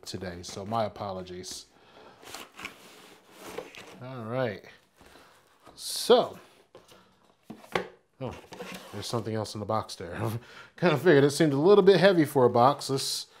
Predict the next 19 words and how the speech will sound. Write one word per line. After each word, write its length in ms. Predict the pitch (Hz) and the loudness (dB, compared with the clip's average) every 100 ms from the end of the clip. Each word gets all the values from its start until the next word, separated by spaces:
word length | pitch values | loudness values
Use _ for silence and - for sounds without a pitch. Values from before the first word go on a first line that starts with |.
| - - _ | -20 -20 _
see 220 | - - 143 | -18 -2 0
what 140 | 135 | 2
this 240 | 139 139 | 0 2
is. 160 | 147 139 | 2 2
Look 100 | 135 | 2
like 120 | 135 | 2
some 140 | - 139 | 0 2
sort 200 | 143 123 | 4 4
of 120 | - - _ - | 0 -12 _ 0
poster 480 | 156 175 - 113 | 2 2 0 -4
here. 320 | 104 120 175 - - - - - _ _ - _ - - - _ - - - - - - - - - - 139 | 0 0 0 -2 -14 -20 -20 -20 _ _ -20 _ -20 -20 -20 _ -20 -20 -20 -20 -20 -16 -16 -16 -18 -12 -4
Oh, 640 | 135 127 127 120 120 117 117 - - _ _ _ _ | 2 4 4 4 4 2 -2 -10 -20 _ _ _ _
E 160 | 127 127 | -4 -2
V 280 | 117 123 117 | 0 -2 -2
G 300 | 117 120 117 | -2 2 2
A 120 | 110 | 2
poster. 840 | - 117 107 - - 101 98 95 - _ _ _ _ _ - _ _ _ - - _ 107 | 0 -2 -2 -4 -6 -6 -4 -6 -10 _ _ _ _ _ -20 _ _ _ -20 -20 _ -16
All 60 | |
right. 160 | 98 | -16